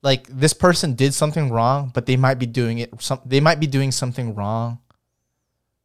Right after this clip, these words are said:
because of something I, like, that they can't control, that I can't control, and I need to understand that, and I need to, like, be empathetic to that. And instead of being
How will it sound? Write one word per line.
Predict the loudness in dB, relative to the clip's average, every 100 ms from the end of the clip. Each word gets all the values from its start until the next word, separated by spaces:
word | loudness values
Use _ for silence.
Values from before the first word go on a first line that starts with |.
| _ _
because | -6 0 2 2
of | 2
something | 0 -2 -4
I, | -2 -2 -2
like, | -8 -8 _
that | -8 -2
they | -2
can't | -2 -6 -4
control, | -8 -8 -8
that | -4 0
I | 0
can't | -2 -6 -4
control, | -6 -4 -2 0 -4 -8 _ _
and | -4 0
I | 0
need | 0 -2
to | -4 -4 -6
understand | -6 -4 -4 -2 -2 -2 -4
that, | -10 -8
and | -4
I | -2
need | -4 -8
to, | -8 -8
like, | -6 -8 -14 _ _ _ _ _
be | -4
empathetic | -2 -4 -2 -2 -2
to | -2
that. | 2 2 0 -8 _ _ _ _
And | -2
instead | 0 0 4 6
of | 4 2
being | -2 0 0 -2